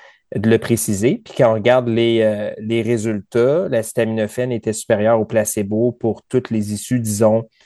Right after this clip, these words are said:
euh, à court terme. Par exemple,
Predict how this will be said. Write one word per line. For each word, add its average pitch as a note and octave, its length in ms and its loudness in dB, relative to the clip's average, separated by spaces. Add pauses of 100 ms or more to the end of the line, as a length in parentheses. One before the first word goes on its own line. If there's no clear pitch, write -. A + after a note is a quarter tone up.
(300)
euh, G#2 140 2 (100)
à A#2+ 140 2
court A2+ 260 -2
terme. A#2 540 -4 (160)
Par A2+ 180 4
exemple, A2 560 0